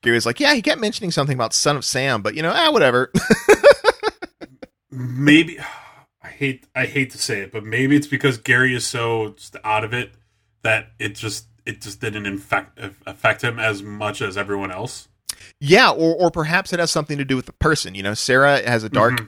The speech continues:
Speaker 1: a dark past, right? And, um, so she might be susceptible to those kinds of things. Uh,
Speaker 2: Well, Nate really doesn't, and he's the one that broke the food replicator and then was going to kill both Charlie and Zari.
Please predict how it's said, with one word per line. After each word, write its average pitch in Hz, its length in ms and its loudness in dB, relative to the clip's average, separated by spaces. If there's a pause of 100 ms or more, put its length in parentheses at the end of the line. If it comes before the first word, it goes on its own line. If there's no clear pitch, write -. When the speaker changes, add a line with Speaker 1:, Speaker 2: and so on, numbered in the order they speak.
Speaker 1:
a 117 80 2
dark 113 300 2
past, 117 400 0
right? 101 280 -2 (520)
And, 110 540 0
um, 104 420 0 (100)
so 120 300 0
she 127 260 0
might 120 240 0
be 117 100 -4
susceptible 110 540 -4
to 107 100 -8
those 92 220 -6
kinds 87 260 -10
of 82 80 -16
things. 85 400 -14
Uh, 98 380 -2
Speaker 2:
Well, 165 400 2 (160)
Nate 160 380 2 (220)
really 127 260 4
doesn't, 107 440 -8
and 110 140 -8
he's 123 320 0
the 117 100 -6
one 113 200 -2
that 110 220 -4
broke 110 340 -4
the 101 640 -2
food 139 240 2
replicator 104 640 -2
and 101 100 -8
then 104 160 -4
was 98 160 -4
going 104 400 -2
to 98 400 -4
kill 104 300 0
both 101 300 -8
Charlie 104 400 0
and 92 140 -16
Zari. 92 480 -6